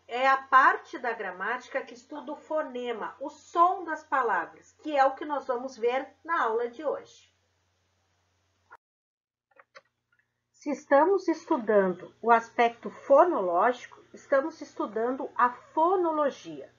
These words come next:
Fono é som, logia, estudo. Por isso que a fonologia está relacionada ao estudo dos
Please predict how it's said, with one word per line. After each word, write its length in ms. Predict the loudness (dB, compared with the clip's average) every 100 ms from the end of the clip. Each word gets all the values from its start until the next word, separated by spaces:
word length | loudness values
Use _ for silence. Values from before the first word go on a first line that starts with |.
| _ _ _ _ _ _ _ _ _ _
Fono 520 | 2 6 6 6 0 -4
é 140 | -8
som, 520 | -8 -8 2 2 2 -6 _ -8
logia, 800 | -2 -2 -4 -10 -10 -4 -4 -6 -14
estudo. 720 | -20 -16 -8 -8 -8 -14 -20 _ _ _ _ _ -10
Por 160 | -8
isso 380 | -6 -8 -6 -6
que 100 | 0
a 80 | -2
fonologia 1120 | -2 0 4 4 4 2 -2 -6 -6 -4 -4 -8
está 440 | -18 _ 6 6
relacionada 880 | 4 -4 -6 -6 -10 -6 -6 -4 -2
ao 160 | -4 -6
estudo 720 | -16 _ -4 0 0 -4 -8
dos 200 | -10